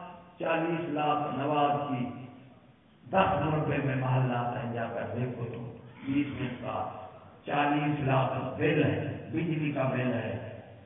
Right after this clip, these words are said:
وہ بے ایمان ہم نے دنیا کا اتنا پیسے والا غیر ممکن کے پیسے جمائے جاؤں، دیکھو تو لاکھوں روپے تنخواہ ہے۔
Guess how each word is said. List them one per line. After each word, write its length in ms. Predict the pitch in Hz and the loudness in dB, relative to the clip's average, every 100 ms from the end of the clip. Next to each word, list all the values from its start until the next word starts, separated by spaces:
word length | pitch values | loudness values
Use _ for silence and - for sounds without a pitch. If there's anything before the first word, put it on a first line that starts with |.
| - | -10
وہ 100 | 123 | -2
بے 80 | 143 | 2
ایمان 320 | 147 156 165 | 4 4 4
ہم 380 | 160 147 151 139 | 6 6 6 4
نے 280 | - - - - - - - | 2 -2 -6 -10 -12 -2 6
دنیا 280 | 139 139 139 135 | 8 8 6 6
کا 60 | |
اتنا 360 | 139 139 147 135 | 2 0 0 -2
پیسے 300 | 135 135 135 | -2 -2 0
والا 340 | 135 135 135 131 | 2 2 2 0
غیر 220 | 135 143 139 | 0 0 0
ممکن 380 | 139 139 139 - | -2 -2 -4 -4
کے 60 | 135 131 | -6 -2
پیسے 340 | 135 135 135 | -2 0 -2
جمائے 440 | 131 127 127 127 123 | -2 0 0 0 0
جاؤں، 340 | 127 127 127 127 - - - - | 0 0 -2 -4 -8 -12 -16 -12
دیکھو 300 | 123 127 135 135 | -8 -6 -6 -6
تو 60 | |
لاکھوں 380 | 123 135 139 135 | -2 0 0 -2
روپے 200 | 131 - | -2 -2
تنخواہ 680 | 117 123 120 120 120 120 117 | -4 -4 -4 -4 -2 -2 -2
ہے۔ 260 | - - | -4 -8